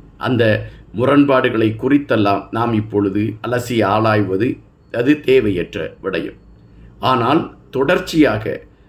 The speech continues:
நாம் தமிழர் இயக்கத்தில் இருந்து தொண்டர்கள் வெளியேறினார்கள், இந்த பொறுப்பாளர் வெளியேறினார், அந்த பொறுப்பாளர் வெளியேறினார் என்கின்ற செய்திகள் சொல்லப்பட்டு கொண்டே இருக்கின்றன.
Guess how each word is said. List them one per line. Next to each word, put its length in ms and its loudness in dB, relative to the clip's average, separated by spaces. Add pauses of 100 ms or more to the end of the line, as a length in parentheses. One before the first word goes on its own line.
(140)
நாம் 300 2
தமிழர் 380 4
இயக்கத்தில் 560 0
இருந்து 400 0
தொண்டர்கள் 580 0
வெளியேறினார்கள், 1000 0
இந்த 300 2
பொறுப்பாளர் 720 0
வெளியேறினார், 540 0 (260)
அந்த 320 2
பொறுப்பாளர் 760 0
வெளியேறினார் 540 0 (360)
என்கின்ற 500 4
செய்திகள் 720 2
சொல்லப்பட்டு 600 0
கொண்டே 440 0
இருக்கின்றன. 520 -4